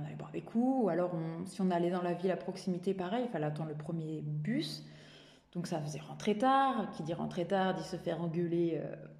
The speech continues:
par les parents. Donc c'était une sorte d'engrenage, plus on se faisait engueuler, plus on voulait, euh, s'extraire de, de, de ça. On voulait vivre, quoi. On voulait, euh, grandir, on voulait, euh, devenir adulte. Et puis, euh,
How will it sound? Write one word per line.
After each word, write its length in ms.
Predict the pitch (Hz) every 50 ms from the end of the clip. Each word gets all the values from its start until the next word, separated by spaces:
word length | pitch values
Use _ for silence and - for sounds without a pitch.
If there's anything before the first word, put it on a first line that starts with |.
| - - _ _ _ _ _
par 120 | - - -
les 100 | - 151
parents. 320 | - 208 220 226 247 262
Donc 120 | 226 220 -
c'était 320 | - 220 220 247 262 262
une 120 | 220 190
sorte 200 | 190 - 202 202
d'engrenage, 420 | 202 202 190 202 214 226 226 226 -
plus 100 | - 254
on 60 | 262
se 100 | 240 -
faisait 240 | - 190 175 180 190
engueuler, 380 | 185 175 170 190 185 196 214 214
plus 200 | 208 - - 196
on 80 | 202
voulait, 380 | 190 180 180 185 185 190 196 185
euh, 80 | 160 160 160 - - - - -
s'extraire 580 | - - - 196 185 190 - - 214 196 185 175
de, 300 | 165 165 156 156 151 151
de, 340 | 151 156 151 151 147 151 151
de 160 | 151 156 151
ça. 240 | 151 151 - - - -
On 20 | 175
voulait 220 | - 220 226 240
vivre, 280 | 190 190 214 233 - -
quoi. 140 | - 170 170
On 60 | 165
voulait, 280 | 170 180 185 180 180
euh, 80 | 175 175
grandir, 480 | 175 175 156 156 160 156 180 214 214 160
on 40 | 151
voulait, 340 | 147 156 156 165 165 151 151
euh, 20 |
devenir 320 | 151 151 165 175 180 170
adulte. 420 | 160 156 151 180 208 226 220 - - - - - - - - - - _ _ _ _ _ _ -
Et 140 | - 196
puis, 300 | 190 190 - 277 277 285 240
euh, 440 | 190 165 156 156 156 151 151 143